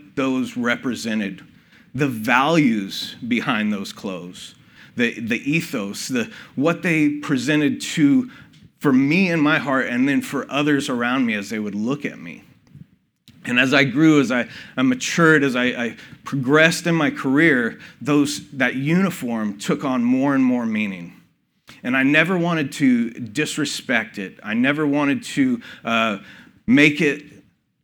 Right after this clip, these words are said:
tarnished in front of other people. I wanted to wear it to represent my army and, and my nation. And, and so when I think about that, it,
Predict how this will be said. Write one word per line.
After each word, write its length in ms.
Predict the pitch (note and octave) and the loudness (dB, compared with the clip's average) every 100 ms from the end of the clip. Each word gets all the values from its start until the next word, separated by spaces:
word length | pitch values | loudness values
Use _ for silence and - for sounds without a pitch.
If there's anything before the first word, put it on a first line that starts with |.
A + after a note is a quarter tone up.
| _ | _
tarnished 800 | - - C#3 C3+ A#2 F#2+ - - | -12 -8 -2 -2 -2 -4 -8 -10
in 160 | - G#2+ | -10 -10
front 240 | A#2 A#2 | -6 -6
of 80 | G#2+ | -6
other 160 | A2 A2 | -6 -8
people. 460 | - A2 F2 E2+ - | -4 -6 -6 -16 -12
I 80 | A2+ | -6
wanted 320 | B2+ D3 C#3+ | -2 0 -2
to 300 | - D3 B2 - - | 0 0 0 -2 -10
wear 400 | A2+ C3 D#3 D#3+ | -2 4 6 6
it 200 | B2+ A#2 | 4 -2
to 180 | - A#2+ | -6 -4
represent 800 | A#2 B2 D3 A2+ C#3 A#2 C3+ B2+ | -2 -2 -2 -4 -4 -2 -2 -2
my 220 | A#2 A#2+ | -4 -4
army 640 | A#2 C3 D3+ D3+ C#3+ C3 B2+ - - _ | -4 -2 0 2 2 2 -2 -14 -20 _
and, 260 | B2 B2 A2+ | -4 -4 -4
and 140 | B2 | -4
my 380 | A#2 G#2 G2+ F2+ - | -2 -4 -6 -10 -10
nation. 680 | A2 B2+ C#3 - G2 E2 - _ _ _ _ _ _ - - | -4 -2 -2 -4 -8 -14 -20 _ _ _ _ _ _ -18 -8
And, 180 | A#2+ | -4
and 200 | C3 C3+ | -2 -2
so 380 | B2 E3 D3 B2+ - - - - _ _ _ _ - | -2 0 2 0 -8 -20 -20 -20 _ _ _ _ -2
when 120 | B2+ | 0
I 80 | B2 | 0
think 400 | - - A3+ B3+ | -2 -2 2 2
about 320 | D#3+ A#2+ G#2 | 4 2 2
that, 400 | A2 G#2+ G#2+ A2+ - - - _ - | 2 2 2 -4 -14 -16 -20 _ -10
it, 140 | C3 | -8